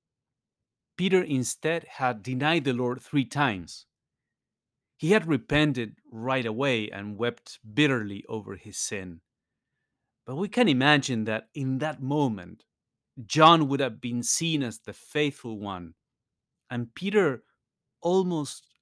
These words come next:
like a fallen apostle. It would have been a rash mistake to judge things that way, of course, because we know that Peter came back and was a great apostle and eventually died as a martyr.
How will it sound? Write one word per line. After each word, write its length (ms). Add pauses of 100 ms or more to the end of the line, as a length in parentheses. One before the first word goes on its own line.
(100)
like 220
a 40
fallen 500
apostle. 600 (1600)
It 60
would 160
have 160
been 320
a 120
rash 320
mistake 460
to 80
judge 380
things 260
that 220
way, 180
of 180
course, 280
because 280
we 120
know 160
that 220 (180)
Peter 420 (280)
came 220
back 480
and 280 (100)
was 300
a 40
great 320
apostle 640
and 240
eventually 480
died 400
as 140
a 60
martyr. 420